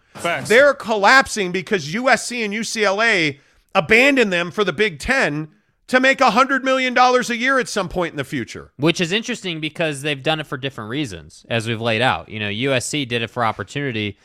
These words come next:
Speaker 3: U C L A did it 'cause they had to do it.
Speaker 2: Yeah,
Speaker 3: You know?
Speaker 2: I, I, I just, the, the,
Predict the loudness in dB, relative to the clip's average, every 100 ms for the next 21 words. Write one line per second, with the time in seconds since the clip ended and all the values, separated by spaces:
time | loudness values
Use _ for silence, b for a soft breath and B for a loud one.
0 | _ _ -2 0 0 2 2 2 0 -2
1 | -4 -2 0 0 -2 -6 -12 -16 _ -10
2 | 0 2 4 6 6 6 4 4 2 -4
3 | -4 0 0 0 0 -2